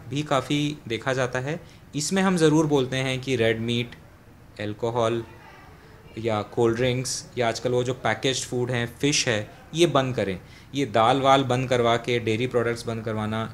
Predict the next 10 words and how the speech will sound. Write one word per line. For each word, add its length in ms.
ये 260
ठीक 240
नहीं 280
है, 160
ये 120
मिसइन्फॉर्मेशन 880
है, 80
ये 120
मिथ्स 420
हैं। 140